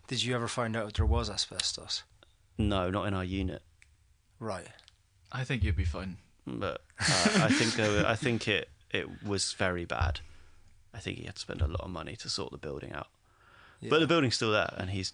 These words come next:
Speaker 2: he's done it, so, yeah.
Speaker 1: Fair.
Speaker 3: So then
Speaker 2: But
Speaker 3: you basically moved on. Is that just when Hum came into the picture then?
Speaker 2: Kind of. We, um, took a bit of a break. I started working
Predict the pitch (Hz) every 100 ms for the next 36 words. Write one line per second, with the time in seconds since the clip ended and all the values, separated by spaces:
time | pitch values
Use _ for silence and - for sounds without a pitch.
0 | - 101 92 92 - - 110 101 107 _
1 | _ - - - - - - - - 101
2 | 90 - - 151 147 147 143 135 143 127
3 | 127 123 123 117 104 120 127 120 117 117
4 | 110 101 - 131 117 127 - - 117 127
5 | 113 110 123 110 110 123 117 110 110 110
6 | 104 - 110 - 104 107 107 - 175 190
7 | 131 127 131 139 131 131 131 131 127 -
8 | - 131 127 127 123 120 - - _ -
9 | 147 127 - - 131 127 117 101 123 113
10 | - 117 113 127 110 107 120 117 - 120
11 | 113